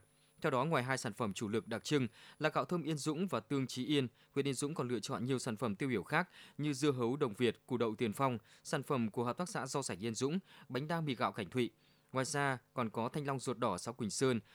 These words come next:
mật ong Hợp tác xã Phương Đông, đồ gỗ mỹ nghệ Đông Thượng xã Lạng Sơn, gốm làng ngòi xã Tương Mại, thức ăn chăn nuôi Hợp tác xã Lúa Vàng.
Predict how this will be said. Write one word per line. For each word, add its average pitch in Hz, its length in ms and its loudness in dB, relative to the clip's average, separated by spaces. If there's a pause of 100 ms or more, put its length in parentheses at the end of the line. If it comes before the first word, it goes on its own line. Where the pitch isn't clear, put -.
(160)
mật 135 220 0
ong 156 260 2
Hợp 135 220 -2
tác 165 120 0
xã 160 400 0 (100)
Phương 147 200 -2
Đông, 143 180 4 (640)
đồ 135 140 2
gỗ 135 160 -2
mỹ 170 120 -2
nghệ 180 220 2
Đông 139 200 -2
Thượng 139 280 0
xã 113 140 -4
Lạng 117 160 -4
Sơn, 139 280 4 (200)
gốm 120 260 0
làng 147 180 -2
ngòi 113 200 2
xã 120 120 -6
Tương 131 220 -4
Mại, 123 160 2 (260)
thức 190 120 -2
ăn 160 140 -2
chăn 139 220 -4
nuôi 135 200 2
Hợp 113 180 -2
tác 135 120 -6
xã 104 200 -4
Lúa 110 180 -2
Vàng. 107 240 0